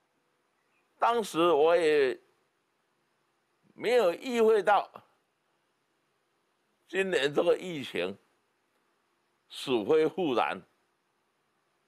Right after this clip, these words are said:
所以在王禅老祖圣诞三月二十六日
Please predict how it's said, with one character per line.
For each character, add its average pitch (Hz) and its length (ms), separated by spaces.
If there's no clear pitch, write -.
所 143 200
以 151 100
在 151 500
王 180 180
禅 190 220
老 160 220
祖 143 540
圣 170 340
诞 180 240
三 175 200
月 175 140
二 175 180
十 131 140
六 160 260
日 165 260